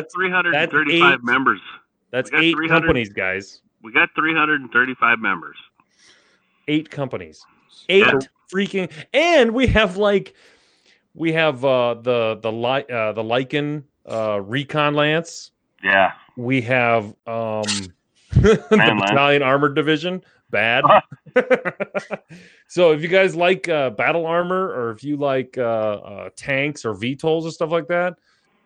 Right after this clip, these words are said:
Speaker 1: we have a whole division. Like, I, uh, I
Speaker 2: Bad.
Speaker 1: can't even remember who's in charge of
Speaker 2: Bad.
Speaker 1: it. Kestrel used to be in charge of it, but
Speaker 2: Kestrel, yeah.
Speaker 1: uh, who's in charge of it now? I can't remember.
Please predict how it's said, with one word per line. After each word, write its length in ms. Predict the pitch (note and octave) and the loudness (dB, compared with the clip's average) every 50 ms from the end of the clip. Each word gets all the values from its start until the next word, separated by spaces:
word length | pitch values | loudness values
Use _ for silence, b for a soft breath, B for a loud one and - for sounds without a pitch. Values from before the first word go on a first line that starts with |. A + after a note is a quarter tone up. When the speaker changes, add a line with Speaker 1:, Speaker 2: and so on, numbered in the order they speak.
| - | -2
Speaker 1:
we 80 | - C3+ | 0 2
have 100 | D#3+ D3+ | 4 4
a 40 | D3+ | 4
whole 200 | B2 D#3+ F3 E3 | 6 6 6 6
division. 640 | C#3+ C#3+ A2+ C3+ D#3 D3+ B2+ C3 B2+ A#2 A2+ A2 | 4 4 4 4 4 4 4 2 0 -2 -2 -4
Like, 180 | A#2+ A#2 A2 G2+ _ _ - - | -4 -4 -4 -6 _ _ -14 -10
I, 80 | A#2 | -10
uh, 20 | A#2 G#2 _ - A2+ | -10 -12 _ -20 -16
I 720 | A2 A2 A2+ - - A2 G#2+ G#2 G#2+ G#2+ G#2+ G#2+ G2+ G#2 G2+ _ _ _ - | -10 -6 -4 -4 -4 -6 -8 -12 -16 -16 -18 -18 -18 -20 -20 _ _ _ 0
Speaker 2:
Bad. 300 | - - - - A#2 - | 4 6 6 6 6 6
Speaker 1:
can't 120 | C#3+ C3+ | 4 2
even 120 | B2+ A#2 A2 | 0 0 0
remember 300 | A2+ B2 A#2+ A2 A2+ A2 | 0 0 2 0 0 -2
who's 160 | A#2+ A2 G2+ | -2 -2 -4
in 80 | G#2+ G2+ | -6 -6
charge 300 | - A2+ A2+ A2+ A#2 A2 | -4 0 2 4 6 6
of 60 | A#2+ | 6
Speaker 2:
Bad. 220 | C3 C3+ B2 A2 | 6 6 6 4
Speaker 1:
it. 60 | - - - _ _ _ _ | 0 -4 -14 _ _ _ _
Kestrel 460 | - - F3+ G3 - - - C#3 B2+ | -4 -2 -2 -2 -2 -2 0 0 2
used 220 | A#2+ B2 C3+ C3 - | 2 2 0 0 -2
to 80 | A2+ | -2
be 80 | A2+ G#2 | -2 -2
in 80 | G2 | -2
charge 340 | F#2+ - A#2+ G#2+ G#2+ G#2+ F#2+ | -2 -2 0 0 0 0 -2
of 80 | F#2 E2+ | -6 -10
it, 100 | F#2+ - _ | -10 -12 _
but 80 | - F#2+ | 0 2
Speaker 2:
Kestrel, 420 | - - - - - G#2 G#2 G2+ - - | 2 2 2 -2 -6 -6 -6 -6 -8 -8
yeah. 240 | - F#2 G2 G2+ - _ _ _ _ _ _ _ _ _ - - | -6 -4 -4 -4 -6 _ _ _ _ _ _ _ _ _ -12 -10
Speaker 1:
uh, 360 | F#2+ F#2+ F#2 F#2 F2+ F2 F2+ | -8 -6 -6 -6 -6 -6 -8
who's 240 | - - D3 C#3+ B2+ | -6 -6 -6 -4 -4
in 60 | A#2+ | -4
charge 260 | G#2 - A#2 A2+ G#2 | -4 -2 -2 -2 -2
of 60 | G2 F#2+ | -2 -6
it 80 | F2+ | -6
now? 260 | F#2 F#2+ F#2+ F2+ F2 - | -6 -6 -6 -6 -8 -10
I 40 | - | -14
can't 240 | - - - - | -14 -16 -18 -18
remember. 360 | - - - - - - - | -18 -20 -20 -20 -20 -20 -20